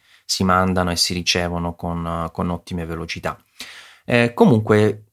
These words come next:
a parte tutto, per ritornare a Copi, effettivamente dispiace che un servizio vada via, ma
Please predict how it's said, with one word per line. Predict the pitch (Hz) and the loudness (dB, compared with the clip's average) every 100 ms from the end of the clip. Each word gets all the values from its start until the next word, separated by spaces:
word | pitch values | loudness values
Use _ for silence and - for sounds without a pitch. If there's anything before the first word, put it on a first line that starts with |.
| - | -2
a | 110 | 0
parte | - 107 123 | 2 0 0
tutto, | 113 104 104 95 | -2 -2 -2 0
per | 101 98 | 2 2
ritornare | 98 95 95 95 98 101 92 | 2 2 2 0 2 2 2
a | 98 104 | 2 -2
Copi, | 98 90 - | -2 -2 -2
effettivamente | 87 - - 95 92 90 87 92 90 90 | -6 -6 -6 -2 -2 -2 -2 -2 -2 -2
dispiace | 95 - 92 87 - 87 | -2 -2 0 0 -2 -4
che | 92 | -4
un | 90 | -4
servizio | - 90 90 - 90 | -4 -4 -4 -4 0
vada | 90 123 | 2 2
via, | 104 90 | 2 -2
ma | 87 | -4